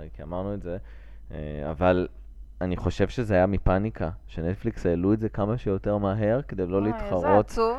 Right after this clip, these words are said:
Speaker 1: בזוהי.
Speaker 2: אה, תראה, זה מצד אחד עצוב, מצד שני זה חכם מצידם, כי
Speaker 1: גם המוזיקה הייתה מרגיזה שם,
Speaker 2: לא,
Speaker 1: זה היה
Speaker 2: אבל,
Speaker 1: ליפסינק
Speaker 2: אבל
Speaker 1: של
Speaker 2: יש
Speaker 1: שירים,
Speaker 2: מצב שאם
Speaker 1: לא
Speaker 2: אנשים
Speaker 1: שירה.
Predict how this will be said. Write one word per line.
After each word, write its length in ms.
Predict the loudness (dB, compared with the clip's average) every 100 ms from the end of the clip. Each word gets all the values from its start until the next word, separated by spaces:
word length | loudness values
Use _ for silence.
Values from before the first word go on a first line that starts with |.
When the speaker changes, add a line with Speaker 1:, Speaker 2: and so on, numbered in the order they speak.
| -6 -2
Speaker 1:
בזוהי. 600 | 0 4 8 8 8 4 -2 -12 -16 -16 -16 -18 -18 -18 -6
Speaker 2:
אה, 80 | -4 -4
תראה, 280 | -6 -6 -6 -10 -16 -16 -16 -16 -16
זה 200 | -6 -4
מצד 260 | -2 2 2
אחד 220 | 4 2
עצוב, 280 | 2 0 -2
מצד 260 | -4 -4
שני 180 | -2 -4
זה 80 | -6
חכם 320 | -6 4 4
מצידם, 420 | 4 -2 0 -2 -4
כי 160 | -4 2
Speaker 1:
גם 200 | 6 6
המוזיקה 420 | 6 4 2 0
הייתה 160 | 4
מרגיזה 440 | 4 4 4 4 4
שם, 160 | 2 4 8
Speaker 2:
לא, 120 | 10
Speaker 1:
זה 60 |
היה 100 | 12
Speaker 2:
אבל, 60 | 12
Speaker 1:
ליפסינק 600 | 10 2 0 -2 0 2
Speaker 2:
אבל 160 | 6 6
Speaker 1:
של 140 | 6
Speaker 2:
יש 140 | 4
Speaker 1:
שירים, 200 | 4 4
Speaker 2:
מצב 160 | 8 8
שאם 240 | 8 4 10
Speaker 1:
לא 200 | 12 12
Speaker 2:
אנשים 200 | 8 4
Speaker 1:
שירה. 140 | 2